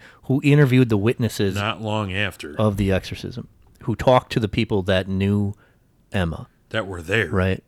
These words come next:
Speaker 1: and gathered information about her. So we can get a bit of an idea of what was going on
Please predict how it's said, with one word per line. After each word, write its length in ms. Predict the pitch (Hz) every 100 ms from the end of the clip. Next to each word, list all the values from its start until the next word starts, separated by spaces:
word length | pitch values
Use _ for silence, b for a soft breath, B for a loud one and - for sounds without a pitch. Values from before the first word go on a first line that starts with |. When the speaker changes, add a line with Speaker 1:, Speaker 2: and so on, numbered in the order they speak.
| _
Speaker 1:
and 180 | 113 95
gathered 380 | 104 107 110 107
information 520 | 104 113 101 101 104
about 300 | 92 92 95
her. 120 | 95
So 140 | - 107
we 160 | 143
can 200 | 185 208
get 160 | 139 151
a 60 |
bit 200 | 104 113
of 80 | 123
an 100 | 120
idea 460 | 107 95 98 101 90
of 200 | 92 87
what 240 | 95 131
was 140 | 113 -
going 320 | 104 92 90
on 380 | 87 87 87